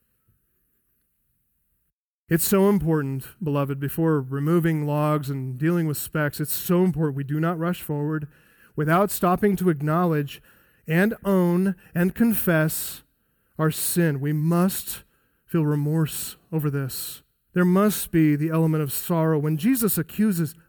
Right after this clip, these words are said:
us, his beloved disciples, of being hypocrites, listen, we need to stop and feel that pain.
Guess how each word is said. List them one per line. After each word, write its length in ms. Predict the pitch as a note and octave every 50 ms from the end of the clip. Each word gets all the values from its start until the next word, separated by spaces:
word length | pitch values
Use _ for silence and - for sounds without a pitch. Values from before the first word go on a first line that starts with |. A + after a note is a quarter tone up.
| _ _
us, 500 | E3 F#3+ G#3 D#3+ - - - - - - _ _ _ _ _ _ _ _ _ _ _ _ _ _ _ _
his 220 | - A#3+ B3 G#3
beloved 480 | E3 F3 D#3+ D3+ E3 G#3 A#3+ A3+ A3 E3+
disciples, 960 | D3 D#3 - - - - F3+ G#3 B3 B3 - F3+ C#3 A#2 - - - - - _ _ _ _ _ _ _ _ _ _ _ _ _ _ _ _ _ _ _ _ - - -
of 140 | A3 G#3+ F3+
being 220 | A3+ C4 C4+ A3+
hypocrites, 640 | D#3+ G3+ C#4+ - E4 D4 - - B3 F#3+ D3+ - -
listen, 300 | B3+ C#4 - - G#3 F3+
we 80 | G#3+ C#4
need 160 | D4 D4+ G#3
to 60 | E3+
stop 680 | D#3 - - - - - G#3+ G#3 - F4 B3 - - - - _ _ _ _ _ _ _ _ _ _ _ -
and 160 | C4+ B3+ A3
feel 220 | - C4+ C#4 D4+ C4+
that 220 | B3+ A3 F3+ -
pain. 520 | E3+ F#3+ A3+ C4 C#4 C#4 B3 G#3+ E3+ C3+